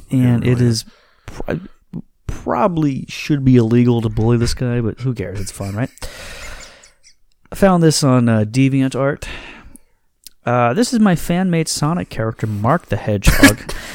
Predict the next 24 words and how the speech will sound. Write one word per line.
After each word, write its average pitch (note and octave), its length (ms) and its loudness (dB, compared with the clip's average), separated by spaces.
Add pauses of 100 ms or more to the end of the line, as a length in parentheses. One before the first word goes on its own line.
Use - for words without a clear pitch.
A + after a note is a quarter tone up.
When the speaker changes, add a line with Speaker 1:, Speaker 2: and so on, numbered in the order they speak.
(180)
Speaker 1:
He E3 120 6
was E3 140 8
a D3 40 8
normal D3+ 400 4
teenager, C3+ 720 4
always D3 380 4
getting C3+ 300 4
into C3 200 0
trouble D3 380 -2
and G#2+ 140 0
causing C#3 440 0
mischief. B2 520 -4
One G#3 340 4
day, G2+ 240 0
he A#2 180 -2
played B2+ 280 2
a A2 40 0
prank C3+ 440 -2
on G2+ 160 -4
the G2 100 -6
wrong B2+ 560 -2
person, E3+ 540 -2
of G3+ 140 0
which, C#3 340 0